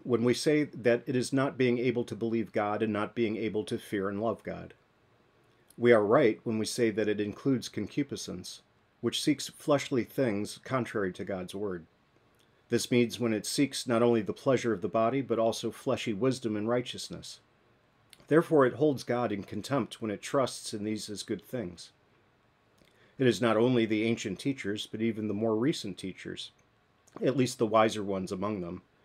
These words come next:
who teach that original sin is both the defects I have mentioned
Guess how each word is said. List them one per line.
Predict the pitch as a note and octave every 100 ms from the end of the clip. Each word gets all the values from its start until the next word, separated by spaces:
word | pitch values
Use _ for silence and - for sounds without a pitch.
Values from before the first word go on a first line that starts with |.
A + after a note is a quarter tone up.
| _ _ _
who | D3
teach | C3+ F3 -
that | C#3+ B2
original | C3 B2 A#2+
sin | G#2+ - D3+ C3+
is | G2+
both | - A#2+ A2+ -
the | G#2 G2+
defects | B2 C#3+ - F#2+ - -
I | G#2+
have | F#2+
mentioned | G#2+ C3+ - F2+ F2+